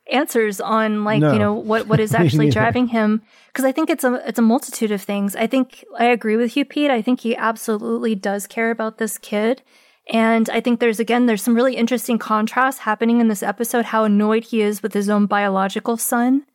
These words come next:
Speaker 1: and his frustration with him,
Speaker 2: Uh-huh.
Speaker 1: who's just trying to help him, right? He's <laughs> trying to do this kind thing for his dad, raising money to help pay for his surgery. And he's just, like, absolutely just, uh, you know, at his, like, wit's end with his family. He's so irritated by them. And yet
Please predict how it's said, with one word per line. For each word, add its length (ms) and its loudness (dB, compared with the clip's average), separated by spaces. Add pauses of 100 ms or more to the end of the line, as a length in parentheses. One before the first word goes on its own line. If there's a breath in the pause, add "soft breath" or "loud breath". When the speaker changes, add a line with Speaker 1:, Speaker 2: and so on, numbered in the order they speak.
(260)
Speaker 1:
and 120 0
his 100 0
frustration 720 0
with 120 4
him, 160 4
Speaker 2:
Uh-huh. 20 -4
Speaker 1:
who's 200 0
just 200 -4
trying 260 0
to 120 -2
help 320 -4
him, 180 -2
right? 140 0
He's 200 -2
<laughs> 60 -6
trying 300 0
to 180 -2 (320 loud breath)
do 120 0
this 180 2
kind 280 0
thing 160 2
for 180 -2
his 140 -2
dad, 300 0
raising 360 -2
money 280 2
to 60 -2
help 180 -2
pay 160 0
for 160 -2
his 100 -2
surgery. 560 -2 (480)
And 460 0 (100)
he's 260 -2
just, 200 -2
like, 140 -2
absolutely 580 -2
just, 340 -6 (160)
uh, 160 -14
you 140 0
know, 60 4
at 120 2
his, 140 0
like, 180 -2
wit's 260 0
end 220 2
with 140 0
his 160 -6
family. 240 0
He's 120 0
so 120 2 (100)
irritated 500 0
by 200 -4
them. 340 -4 (420)
And 560 0 (300)
yet 320 -2